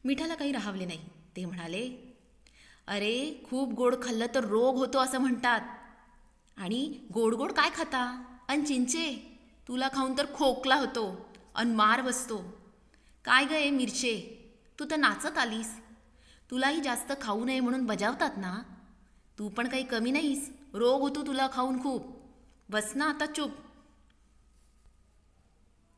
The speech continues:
मीठ एकेकाला चांगलेच खडसावत होते.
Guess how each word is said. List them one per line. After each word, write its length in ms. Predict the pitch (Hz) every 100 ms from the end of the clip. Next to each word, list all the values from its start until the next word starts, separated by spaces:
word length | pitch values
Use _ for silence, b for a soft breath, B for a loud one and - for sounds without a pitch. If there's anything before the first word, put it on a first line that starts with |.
| _ _ _ _ _ _ _ _ _ b b b b b -
मीठ 280 | 262 349
एकेकाला 480 | - 214 214 214 214
चांगलेच 480 | 254 202 175 190 196
खडसावत 380 | 180 156 165 160
होते. 400 | 156 156 156 -